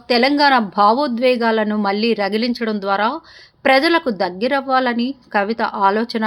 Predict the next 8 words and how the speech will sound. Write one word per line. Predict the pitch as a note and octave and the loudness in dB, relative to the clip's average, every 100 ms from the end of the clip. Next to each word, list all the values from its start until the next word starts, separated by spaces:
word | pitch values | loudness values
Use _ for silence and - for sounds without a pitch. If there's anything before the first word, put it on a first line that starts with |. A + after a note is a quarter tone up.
| G#3+ | 0
అని | A3 E4 - _ _ _ A3+ A3 | 0 -4 -6 _ _ _ 2 4
రాజకీయ | A#3+ D4 E4 D#4 C4+ B3+ D#4 - A3 | 6 2 -2 0 2 2 0 -4 -4
విశ్లేషకులు | G#3+ B3+ C4 B3 B3 A#3+ A3+ A#3 C4 - - | -4 -2 -2 -2 -8 -6 -4 -4 -6 -12 -6
చెబుతున్నమాట. | F#3 G3 A3 A3 G#3 G3+ G3+ - _ _ _ _ _ _ _ - _ - E3+ G#3+ | -6 -6 -6 -4 -2 -4 -4 -8 _ _ _ _ _ _ _ -20 _ -14 -6 2
భారీ | A#3 D#4 E4+ E4+ A3 F#3+ | 4 4 2 0 -2 0
బహిరంగ | A#3 C4 D4+ D4 C4+ | 2 4 2 2 0
సభకు | B3+ A#3 A#3+ C4 - - | -2 -2 -4 -4 -4 -2
ప్లాన్. | G3 - | -2 -2